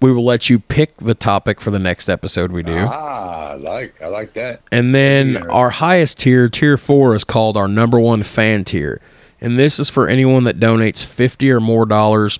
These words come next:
Speaker 1: per month. Uh,
Speaker 2: Okay.
Speaker 1: we will, it's access to extra content. Again, I have to figure out how to do this extra content,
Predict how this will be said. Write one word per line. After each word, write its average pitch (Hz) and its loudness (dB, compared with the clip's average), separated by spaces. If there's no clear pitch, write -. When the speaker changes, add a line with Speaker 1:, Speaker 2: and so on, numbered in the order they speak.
Speaker 1:
per 104 -2
month. 101 -2
Uh, 107 -4
Speaker 2:
Okay. 110 -10
Speaker 1:
we 123 2
will, 120 -2
it's - -6
access 123 0
to 82 0
extra 113 -2
content. 104 0
Again, 98 0
I 104 0
have 113 2
to - -8
figure 107 -2
out 104 0
how 101 -2
to 95 -2
do 107 0
this 107 0
extra 107 -2
content, 95 -2